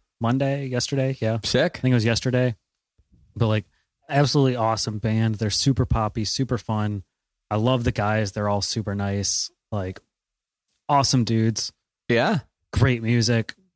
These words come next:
Speaker 1: Probably my favorite debut record this year. And my last one's kind of a shared honorable mention. I wanna talk about one more than other, but we had some great comeback bands this year. Um, obviously, The Ghost Inside coming back is a phenomenal thing.
Speaker 2: Yes.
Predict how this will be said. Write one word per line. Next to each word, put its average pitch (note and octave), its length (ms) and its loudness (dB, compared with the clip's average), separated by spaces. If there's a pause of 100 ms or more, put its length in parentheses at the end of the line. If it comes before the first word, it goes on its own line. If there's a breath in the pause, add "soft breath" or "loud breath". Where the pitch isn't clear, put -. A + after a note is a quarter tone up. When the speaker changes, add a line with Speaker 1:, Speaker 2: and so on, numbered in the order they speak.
(200)
Speaker 1:
Probably C3 240 4
my A#2 140 2
favorite A2 540 -2
debut G#2 300 0
record F#2+ 300 -6
this G2 180 -8
year. G#2+ 240 -12 (680 soft breath)
And A#2+ 520 2 (280)
my B2 120 2
last C#3 300 2
one's D3+ 320 0 (340)
kind E3 240 2
of F3+ 80 0
a E3 40 2
shared F3 320 2
honorable E3+ 260 0
mention. E3 280 -2
I C#3 40 6
wanna C3+ 160 4
talk C#3 200 0
about A#2+ 200 0
one A2+ 180 2
more A2+ 180 2
than G2+ 120 -2
other, A2+ 400 -4 (540)
but A2+ 300 0
we B2 120 2
had C3+ 160 2
some C3 260 2
great A#2+ 340 0
comeback B2 440 0
bands C#3 280 0
this D3+ 200 0
year. D#3+ 220 0 (600)
Um, G2+ 420 0
obviously, A#2 520 0
The G#2+ 100 0
Ghost A#2 280 0
Inside A2 480 -2 (200)
coming A#2 260 0
back A#2 280 0
is G#2 100 0
a G2+ 60 -4
phenomenal G#2+ 560 -2
thing. G#2+ 360 -8
Speaker 2:
Yes. A#2 480 0